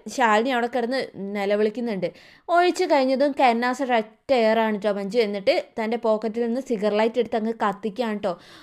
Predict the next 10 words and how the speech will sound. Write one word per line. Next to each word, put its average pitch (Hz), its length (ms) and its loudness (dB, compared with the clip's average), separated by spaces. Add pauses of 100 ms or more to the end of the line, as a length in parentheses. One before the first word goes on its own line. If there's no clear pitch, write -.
(240)
അത് 220 240 -2
കണ്ട് 247 320 -2
നമ്മുടെ 233 400 -2 (380)
ശാലിനി 214 520 2
ഇങ്ങനെ 269 220 -2
കിടുകിടാ 220 460 0 (300)
വിറച്ച് 214 480 2
നിൽക്കുകയാണ് 226 460 -2
ട്ടോ. 175 120 0 (1080)
"ഞാൻ 185 240 -4